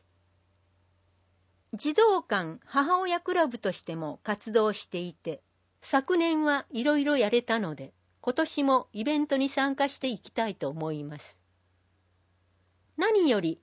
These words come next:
しばらく会わないと元気ないと思われてしまうので、積極的に外に出るようにしたいですね。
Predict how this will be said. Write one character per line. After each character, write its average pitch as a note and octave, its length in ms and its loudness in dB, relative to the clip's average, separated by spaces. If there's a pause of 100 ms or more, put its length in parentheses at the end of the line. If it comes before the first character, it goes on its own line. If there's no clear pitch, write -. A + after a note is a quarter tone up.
(120)
し - 200 -8
ば G4 120 4
ら F#4 120 2
く G3 180 0
会 G3 60 2
わ A3+ 140 0
な G3 120 -2
い D3+ 120 -8
と - 320 -10
元 D#4+ 260 0
気 G3 140 -8
な B3+ 160 0
い A3 80 -4
と E3+ 180 0
思 F3+ 160 0
わ A3+ 140 0
れ A3+ 100 -2
て A3 120 -2
し - 140 -8
ま F3+ 160 -2
う E3+ 120 -4
の C#3+ 140 -10
で、 - 180 -16 (400)
積 D4 280 0
極 G4 280 2
的 E4+ 300 0
に D4 200 0
外 F4+ 320 0
に G#3+ 160 0
出 D#4+ 140 2
る D#4 160 0
よ F#3+ 220 2
う D#3+ 40 -2
に D#3 240 -4
し - 120 -14
た A3 160 0
い A3+ 120 -2
で G3 120 2
す - 200 -12
ね。 D3+ 240 -16